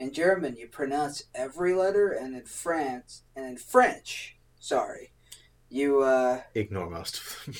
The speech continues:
Speaker 2: <laughs>
Speaker 1: you, you just kind of ignore them. You just kind of are like,
Speaker 2: <laughs>
Speaker 1: "Oh, there's a whole bunch of letters there. Eh, you don't need to say 'em."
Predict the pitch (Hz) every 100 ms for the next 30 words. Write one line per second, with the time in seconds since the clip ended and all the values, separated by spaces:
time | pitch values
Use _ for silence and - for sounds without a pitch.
0 | - - 190 214 233 202 240 - 254 220
1 | 165 139 156 170 180 - - - 254 -
2 | 247 - 151 156 151 143 139 135 139 -
3 | - _ - 269 277 269 226 254 240 202
4 | 208 214 208 175 160 175 - 175 175 185
5 | 214 190 170 147 123 117 - - 123 113
6 | 110